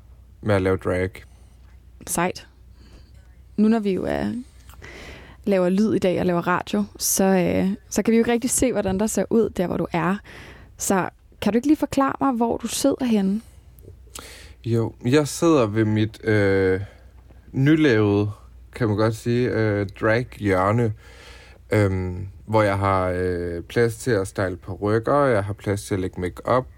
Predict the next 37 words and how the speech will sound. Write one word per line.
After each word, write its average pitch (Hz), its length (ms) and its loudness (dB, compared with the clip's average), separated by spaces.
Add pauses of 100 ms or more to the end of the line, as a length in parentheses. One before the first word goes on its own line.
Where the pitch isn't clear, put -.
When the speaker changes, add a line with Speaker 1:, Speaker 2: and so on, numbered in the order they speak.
(120)
Speaker 1:
jeg 98 140 -2
har 98 120 -2
en 95 140 -4
hylde 127 460 -2
med 127 100 -2
nogle 110 160 0
parykker 113 400 0
og 101 440 -2
en, 98 240 -2 (920)
øhm, 92 540 0
stumtjener 131 640 0
fyldt 117 260 -2
med 107 120 -2
parykker 107 480 0
og 107 300 -2
sådan 110 140 -6
noget. 113 180 0
Så 123 60 -4
det 127 80 0
er 127 40 -2
sådan 131 160 -2
en 123 120 -2
rigtig 123 300 -4
drag-hjørne. 98 720 0 (100)
Så - 160 -4
det 117 100 -2
er 139 40 2
det, 127 180 2
jeg 101 120 2
sidder 98 200 -2
ved. 92 200 -6 (160)
Og 107 100 -2
der 104 160 2
er 95 260 0 (1500)
fem, 120 320 0 (100)
seks 120 340 -4
spejle 95 520 0